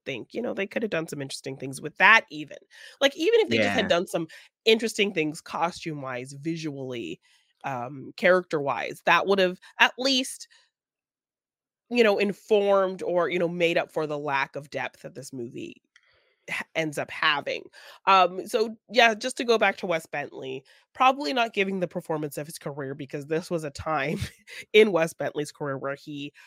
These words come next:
Speaker 1: was heavily addicted to drugs and only taking movie roles to get money to buy more drugs.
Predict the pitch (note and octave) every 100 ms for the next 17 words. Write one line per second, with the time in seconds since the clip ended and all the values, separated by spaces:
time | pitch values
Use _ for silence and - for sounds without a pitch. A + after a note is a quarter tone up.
0 | - - E3 D#3 D#3 - - E3+ E3+ D#3+
1 | D#3 D3 D3 D#3 C#3 D3 C3 - D3 -
2 | D#3+ D#3 D3+ - C#3 D3 D3 C#3 C3+ B2+
3 | A#2+ A#2 - - - _ _ _ - F#3
4 | D#3 D3 C3 B2+ G2+ - _ - F#3+ C3+
5 | B2 C3 C3 - - - - - -